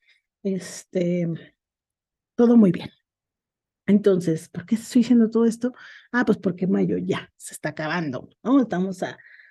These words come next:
dos días, tres días de que esto se acabe. Tú vas a escuchar este podcast el miércoles treinta y uno de mayo, entonces, literal, esto ya se está acabando. Y eso nos acerca al sexto mes del año,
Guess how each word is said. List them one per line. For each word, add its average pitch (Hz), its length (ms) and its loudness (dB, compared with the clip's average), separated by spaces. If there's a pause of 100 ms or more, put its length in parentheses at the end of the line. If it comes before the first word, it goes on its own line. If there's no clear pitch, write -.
(640)
dos 180 280 2
días, - 360 -8
tres 175 260 2
días 156 320 -2
de 147 120 -6
que 131 100 -8
esto - 180 -14
se - 100 -8
acabe. 214 360 2
Tú 208 140 0
vas 190 260 -2
a 202 40 -2
escuchar 180 420 -4
este 175 220 -8
podcast 185 680 -4
el 175 160 0
miércoles 185 460 2
treinta 160 380 0
y 190 140 8
uno 220 280 8
de 220 100 6
mayo, 226 500 6 (200)
entonces, 190 560 -6
literal, 196 640 4
esto 202 220 0
ya 196 120 -2
se - 100 -10
está - 180 -8
acabando. 220 520 0 (1040)
Y 285 140 4
eso 302 200 2
nos 311 160 4
acerca 220 360 2
al 226 100 0
sexto 240 420 0
mes 180 480 4 (460)
del 185 240 -2
año, - 260 -10